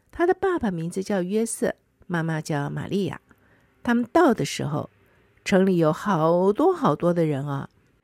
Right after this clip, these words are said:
所以呢，约瑟和玛利亚就找不到一间旅馆可以住下来休息，因为所有的旅馆都住满人了。怎么办呢？他们最后只好住进一个马厩里。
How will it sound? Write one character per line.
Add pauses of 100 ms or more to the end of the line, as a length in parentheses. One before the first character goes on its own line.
(220)
所
以
呢，
约
瑟
和
玛
利
亚
就
找
不
到
一
间
旅
馆
可
以
住
下
来
休
息，
因
为 (180)
所
有
的
旅
馆
都 (100)
住
满
人
了。 (560)
怎
么
办
呢？
他
们 (160)
最
后
只
好
住
进
一
个
马
厩
里。